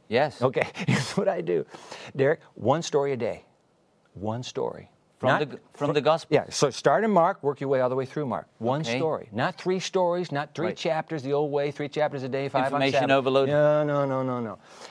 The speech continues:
Speaker 2: Uh, one story a day. Reread to relive.
Speaker 1: Mm.
Speaker 2: Let the story become a D V D in your mind.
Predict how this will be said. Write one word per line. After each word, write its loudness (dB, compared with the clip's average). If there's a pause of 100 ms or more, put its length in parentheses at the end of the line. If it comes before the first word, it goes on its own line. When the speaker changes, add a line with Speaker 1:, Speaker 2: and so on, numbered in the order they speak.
(300)
Speaker 2:
Uh, 2
one -2
story -6
a -8
day. -10 (340)
Reread 2
to 0
relive. -6 (320)
Speaker 1:
Mm. -8
Speaker 2:
Let -8
the -8
story -6
become -6
a -4
D -4
V -6
D -4
in -6
your -4
mind. -6